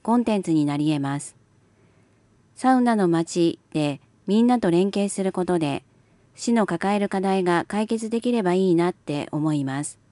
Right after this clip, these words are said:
豊後大野市は可能性に満ちています。美味しいご飯があり、自然を体感できるアクティビティや、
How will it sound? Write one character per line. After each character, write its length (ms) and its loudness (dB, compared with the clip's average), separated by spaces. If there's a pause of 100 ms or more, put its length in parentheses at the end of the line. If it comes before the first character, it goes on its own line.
(1200)
豊 220 4
後 120 2
大 60 2
野 120 2
市 140 -4
は 140 2
可 140 0
能 160 2
性 200 -2
に 100 0
満 180 -2
ち 60 -14
て 80 2
い 140 2
ま 200 -2
す。 160 -14 (840)
美 80 0
味 80 2
し 200 -2
い 40 -2
ご 100 0
飯 220 0
が 160 2
あ 80 4
り、 240 0 (200)
自 160 -8
然 240 0
を 80 0
体 200 -2
感 220 -2
で 100 -4
き 160 -4
る 280 0
ア 80 -8
ク 120 -2
テ 80 -2
ィ 40 -2
ビ 100 -2
テ 100 -4
ィ 140 -2
や、 260 -8